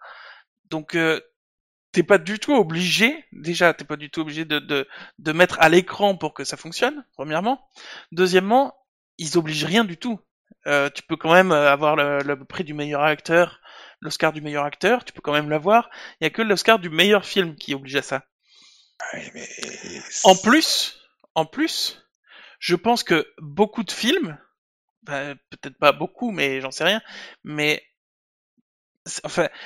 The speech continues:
Speaker 1: ces critères, ils sont pas hyper restrictifs, quoi.
Speaker 2: Alors,
Speaker 1: Ils sont
Speaker 2: oui.
Speaker 1: pas hyper restrictifs parce que c'est ou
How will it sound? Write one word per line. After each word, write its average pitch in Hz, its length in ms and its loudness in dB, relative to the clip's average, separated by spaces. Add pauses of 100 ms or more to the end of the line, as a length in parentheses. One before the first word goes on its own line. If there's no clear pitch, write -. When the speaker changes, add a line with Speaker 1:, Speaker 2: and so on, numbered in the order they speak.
(280)
Speaker 1:
ces - 320 -2
critères, 247 420 2
ils 208 80 -2
sont 160 160 -6
pas - 320 4 (220)
hyper 208 420 6
restrictifs, 180 560 -8
quoi. - 240 -10 (800)
Speaker 2:
Alors, - 220 6
Speaker 1:
Ils - 40 -4
sont 214 140 2
Speaker 2:
oui. 165 80 6
Speaker 1:
pas 277 80 12
hyper 202 400 10
restrictifs 202 440 2
parce 185 140 -2
que 180 120 -8
c'est 180 240 4
ou 254 200 -2